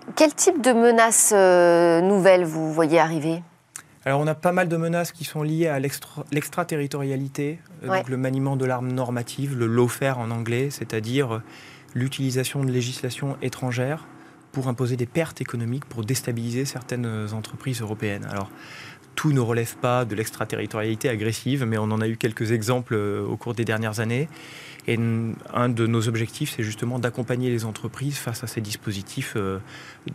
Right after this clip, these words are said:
Speaker 2: normatifs agressifs. On l'a vu en matière de, dans, dans certaines, euh,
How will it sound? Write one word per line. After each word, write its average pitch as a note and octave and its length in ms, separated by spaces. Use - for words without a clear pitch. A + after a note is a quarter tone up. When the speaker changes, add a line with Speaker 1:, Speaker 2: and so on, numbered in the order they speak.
Speaker 2:
normatifs G#2+ 640
agressifs. A2+ 600
On A2 80
l'a A2 120
vu A#2+ 300
en A2 80
matière G#2+ 440
de, G2 260
dans, A2+ 140
dans G#2+ 140
certaines, A#2+ 480
euh, G#2 260